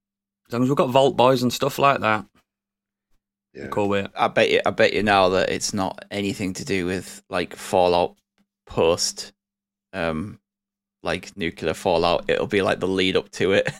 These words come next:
Speaker 3: <laughs>
Speaker 1: Oh, I don't want that.
Speaker 3: <laughs> I know, just, you know, these
Speaker 1: I don't want
Speaker 3: T V shows,
Speaker 1: that.
Speaker 3: like,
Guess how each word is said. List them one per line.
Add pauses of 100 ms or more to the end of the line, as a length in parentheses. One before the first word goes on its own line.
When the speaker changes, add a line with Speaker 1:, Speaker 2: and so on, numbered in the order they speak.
Speaker 3:
<laughs> (520)
Speaker 1:
Oh,
I
don't
want
that.
Speaker 3:
<laughs>
I
know,
just, (280)
you
know,
these
Speaker 1:
I
don't
want
Speaker 3:
T
V
shows,
Speaker 1:
that.
Speaker 3:
like,